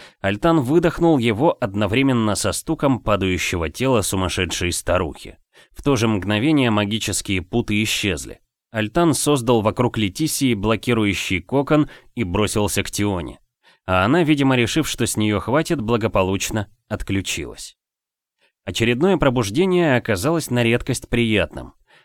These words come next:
Очнулась Тиона на руках Альтана в их собственной спальне. В комнате царил полумрак,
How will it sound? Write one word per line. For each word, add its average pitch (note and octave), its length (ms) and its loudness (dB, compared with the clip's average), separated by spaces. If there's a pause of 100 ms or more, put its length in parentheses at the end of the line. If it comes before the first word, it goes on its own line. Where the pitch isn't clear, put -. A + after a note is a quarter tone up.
Очнулась A#2+ 540 0
Тиона A#2+ 340 0
на F#2+ 100 0
руках F#2+ 380 -2
Альтана B2 480 0
в G#2 100 -2
их - 100 -6
собственной F#2+ 640 -2
спальне. D2 520 -4 (400)
В - 120 -20
комнате F3 440 2
царил A#2 380 2
полумрак, G2 720 -2